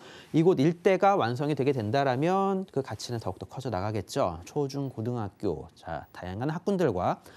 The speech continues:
업무 시설들이 바로 인근에 있기 때문에 그 가치는 높을 수밖에 없다라고 말씀을 드리도록, 어, 하겠고요.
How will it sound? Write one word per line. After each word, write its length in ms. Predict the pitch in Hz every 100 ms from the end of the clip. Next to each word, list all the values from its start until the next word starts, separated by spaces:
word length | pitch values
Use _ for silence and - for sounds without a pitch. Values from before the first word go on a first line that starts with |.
| - - -
업무 300 | 110 160 170
시설들이 480 | 185 196 156 147
바로 200 | 160 113
인근에 380 | 95 107 120 135
있기 140 | 92 113
때문에 500 | 117 98 113 170 80
그 100 | -
가치는 400 | - 95 - 120
높을 220 | 110 -
수밖에 260 | 110 101 -
없다라고 480 | 95 - 113 98 113
말씀을 300 | 85 - 104
드리도록, 500 | 123 120 113 104 - - - -
어, 120 | 90
하겠고요. 640 | 110 147 - 107 90 190